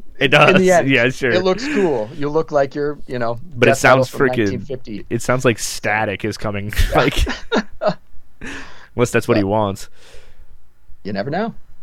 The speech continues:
Speaker 2: You never know.
Speaker 1: You know,
Speaker 2: Uh,
Speaker 1: Traitors is one of the first bands I've ever heard use a frickin'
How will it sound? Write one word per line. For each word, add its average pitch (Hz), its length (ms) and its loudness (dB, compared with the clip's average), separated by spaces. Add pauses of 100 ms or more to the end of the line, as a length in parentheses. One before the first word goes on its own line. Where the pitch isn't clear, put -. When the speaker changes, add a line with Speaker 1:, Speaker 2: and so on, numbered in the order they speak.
(180)
Speaker 2:
You 98 100 -4
never 131 220 2
know. 160 300 2 (760)
Speaker 1:
You 135 100 -4
know, 127 80 6
Speaker 2:
Uh, 117 220 6 (120)
Speaker 1:
Traitors 170 340 4
is 127 140 0
one 135 100 2
of 110 40 -2
the 104 100 2
first 123 260 2
bands 113 240 2
I've 107 80 0
ever 104 160 0
heard 110 260 2
use 104 300 -2
a 92 240 0
frickin' 98 540 -4